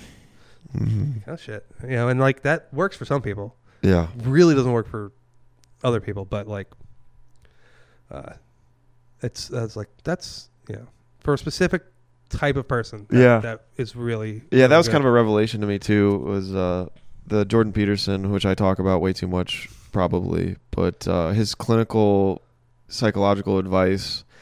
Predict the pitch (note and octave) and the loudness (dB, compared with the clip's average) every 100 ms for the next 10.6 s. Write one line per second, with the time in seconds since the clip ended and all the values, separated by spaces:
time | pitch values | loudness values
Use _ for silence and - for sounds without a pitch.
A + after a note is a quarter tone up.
0 | - - - - F3+ D3+ - A#2 A2+ - | -20 -20 -2 6 8 8 6 6 6 4
1 | G2+ F#2+ G2 F#2+ F#2+ F#2 F#2+ F#2+ F#2 F#2 | 2 4 2 -2 -4 -4 -2 -4 -2 -2
2 | F#2+ - F#2+ F#2+ F#2+ F#2+ F#2 F2+ F#2 - | -2 -2 -6 -4 -4 -2 -2 -4 -8 -6
3 | C#3 F#2 F#2 F#2+ F#2+ F#2 F#2 F#2 F#2 - | -4 -2 0 0 2 0 -2 -4 -6 -4
4 | F#2 F#2 F#2+ - - _ - F#2+ F#2 F#2 | -2 -2 -6 -12 -20 _ -4 -2 -2 -4
5 | F#2 F#2+ - G#2+ G#2+ - - C3 A2 - | -4 -4 -4 -4 -4 -10 -12 -8 -8 -12
6 | _ - F#2+ F#2 F#2 F#2 G2 _ - - | _ -4 0 0 -2 -6 -14 _ -20 -6
7 | A2+ - - - C3+ G#2+ F#2+ G2 F#2 F2+ | -6 -6 -10 4 4 6 4 2 2 -2
8 | - F#2 F2+ - F#2+ - - - G2+ F#2+ | 0 -2 -2 -8 -8 -10 -14 -6 -6 -6
9 | - F#2 F2+ F2+ - F#2+ F#2+ F#2 F#2 - | -8 -6 -4 -6 -4 -4 -4 -4 -6 -6
10 | F#2 F#2 F2+ - F#2+ | -6 -6 -8 -4 -4